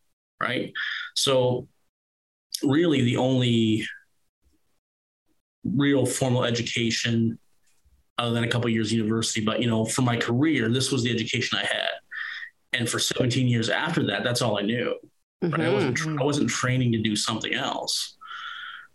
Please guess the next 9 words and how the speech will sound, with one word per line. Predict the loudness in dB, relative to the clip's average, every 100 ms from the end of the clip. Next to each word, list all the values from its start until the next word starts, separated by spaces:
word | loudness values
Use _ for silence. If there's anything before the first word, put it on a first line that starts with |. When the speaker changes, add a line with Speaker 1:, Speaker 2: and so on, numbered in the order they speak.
| _
Speaker 1:
Right. | -2 0 0 -2
So | -2 0 2 2 2 0 -2 -2
all | 0 0
of |
a | 0
sudden | 0 0 2
I | 0
find | 0 0 0
myself | 0 0 -2 0 -2 -2